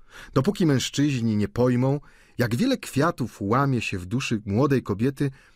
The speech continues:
pod ciosami pierwszego zawodu. Mniejsza wreszcie o pobudki. Dosyć, że Delfina igrała sobie z Rasiniakiem i znajdowała w tym przyjemność.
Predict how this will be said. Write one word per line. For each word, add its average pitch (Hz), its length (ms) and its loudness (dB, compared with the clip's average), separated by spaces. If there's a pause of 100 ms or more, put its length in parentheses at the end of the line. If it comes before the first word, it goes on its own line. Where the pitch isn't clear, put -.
(180)
pod - 180 -6
ciosami 120 420 -2
pierwszego 104 600 -4
zawodu. 87 460 -8 (1200)
Mniejsza 139 420 2
wreszcie 135 320 0
o 123 40 0
pobudki. 110 580 -8 (840)
Dosyć, - 380 0 (260)
że 131 140 2
Delfina 143 400 2 (100)
igrała 120 560 2
sobie 101 340 -4
z 90 80 -6
Rasiniakiem 107 680 0 (280)
i - 60 -10
znajdowała 113 520 2
w 131 60 -8
tym 131 160 -2
przyjemność. - 840 -4